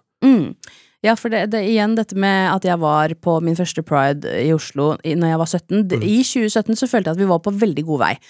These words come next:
Speaker 2: Det var
Speaker 1: Da hadde
Speaker 2: det.
Speaker 1: akkurat Obama liksom sittet, liksom første svarte presidenten i U S A,
Speaker 2: Mm.
Speaker 1: og,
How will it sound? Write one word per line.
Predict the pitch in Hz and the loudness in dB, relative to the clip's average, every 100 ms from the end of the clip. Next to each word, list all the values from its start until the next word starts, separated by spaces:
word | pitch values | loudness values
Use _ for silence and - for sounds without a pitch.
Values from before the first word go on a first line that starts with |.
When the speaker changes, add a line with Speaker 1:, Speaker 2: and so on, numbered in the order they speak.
| - | -4
Speaker 2:
Det | |
var | 110 | 0
Speaker 1:
Da | 185 | 2
hadde | 202 | 2
Speaker 2:
det. | 190 185 | 0 0
Speaker 1:
akkurat | 208 | 2
Obama | 185 165 156 190 | 2 2 2 0
liksom | 214 208 | 0 0
sittet, | 202 185 214 240 226 | -2 -4 0 2 2
liksom | 185 170 | 0 -4
første | 151 143 | -8 -8
svarte | 139 - | -10 -12
presidenten | - - 202 277 262 | -14 -8 -2 -2 0
i | 254 | 2
U | |
S | 254 226 | 2 4
A, | 208 214 | 4 4
Speaker 2:
Mm. | 190 | 4
Speaker 1:
og, | 185 185 | 4 2